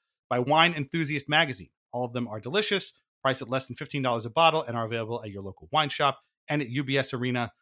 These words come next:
Learn more at the pinot project dot com. Please drink responsibly.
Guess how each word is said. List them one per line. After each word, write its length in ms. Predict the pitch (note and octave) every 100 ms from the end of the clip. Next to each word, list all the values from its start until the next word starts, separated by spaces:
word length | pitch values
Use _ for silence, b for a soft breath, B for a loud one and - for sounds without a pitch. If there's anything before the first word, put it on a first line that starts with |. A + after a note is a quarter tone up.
| _ -
Learn 200 | D3+ D3+
more 200 | D3 D3
at 120 | B2+ -
the 180 | G#2+ F3
pinot 320 | - E3 D3+
project 420 | - C#3 C3 - A2
dot 160 | G2+
com. 360 | - A3 G#3 G3 _
Please 280 | D#3 D#3 C3
drink 260 | - C#3 B2+
responsibly. 500 | G2+ C#3 C3+ -